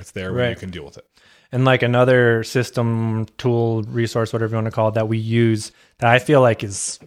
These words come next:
Speaker 2: super important on that same level as the Monday project tool is, like, the WhatsApp, you know, just
Speaker 1: Yeah.
Speaker 2: communicating throughout the day. Every team has their own channel. There's an office channel, but just that communication and that organization of communication. So everyone knows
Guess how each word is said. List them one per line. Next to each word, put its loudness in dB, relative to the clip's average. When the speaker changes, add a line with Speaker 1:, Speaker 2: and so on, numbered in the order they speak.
Speaker 2:
super -2
important 2
on 0
that -4
same 2
level 0
as -4
the -6
Monday -2
project -2
tool -6
is, -4
like, -4
the -4
WhatsApp, -8
you -10
know, -6
just -12
Speaker 1:
Yeah. 2
Speaker 2:
communicating 2
throughout 4
the -4
day. 0
Every -2
team 0
has 2
their 4
own 4
channel. -4
There's -8
an -4
office -2
channel, -4
but -4
just -4
that -4
communication 0
and -2
that -2
organization 0
of -8
communication. -8
So -8
everyone 0
knows -4